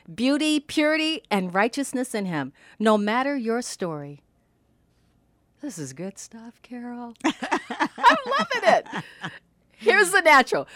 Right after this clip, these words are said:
"No other substance of the same rarity holds a more visible,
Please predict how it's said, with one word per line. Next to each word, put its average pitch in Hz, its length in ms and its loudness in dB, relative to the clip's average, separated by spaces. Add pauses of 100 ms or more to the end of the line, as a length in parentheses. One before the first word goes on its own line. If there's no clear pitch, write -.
(140)
"No 294 500 8
other 285 320 6
substance 226 880 2
of 185 160 -2
the 190 100 0
same 233 720 -2
rarity 170 480 -2
holds 175 460 -6
a 160 140 -6
more 156 260 -4
visible, 233 800 -8